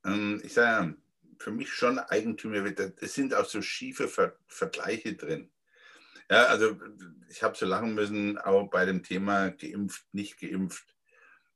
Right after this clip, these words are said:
ähm, und covid in-, infiziert ist so wie Autofahren, ne? Das gefährdet das Leben. Also in meinen Augen, wer den Vergleich will, muss ich mal fragen,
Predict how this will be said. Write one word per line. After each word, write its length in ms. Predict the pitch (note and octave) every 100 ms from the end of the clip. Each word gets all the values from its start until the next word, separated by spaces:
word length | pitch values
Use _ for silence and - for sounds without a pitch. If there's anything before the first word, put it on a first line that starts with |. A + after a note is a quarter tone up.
| _
ähm, 720 | F#2+ F#2+ F#2 F#2+ F#2 F#2 F#2+ -
und 180 | G#2 F#2
covid 560 | - G#2+ G#2 G#2+ G2 F#2+
in-, 320 | G#2 G2 F#2+
infiziert 680 | - G2+ G#2+ G2 G#2+ G2+ F#2+
ist 120 | -
so 160 | A2 G2
wie 140 | F#2
Autofahren, 720 | G2 G2+ G2 - D2 C#2 -
ne? 180 | E2+ A2 -
Das 120 | - -
gefährdet 540 | G2+ - G2 G#2+ F2+
das 160 | F2+ G2
Leben. 380 | G2+ G#2+ D#2+ - - - - - -
Also 160 | F#2+
in 60 | F#2
meinen 280 | E2 G#2 A#2
Augen, 400 | G2 G#2+ A#2 A#2+
wer 180 | F#2 F#2
den 200 | F#2 G#2+
Vergleich 440 | - F2+ F#2+ -
will, 100 | A2+
muss 220 | G#2 F#2+ G2+
ich 60 |
mal 160 | F2+ E2+
fragen, 380 | F2+ F#2+ G#2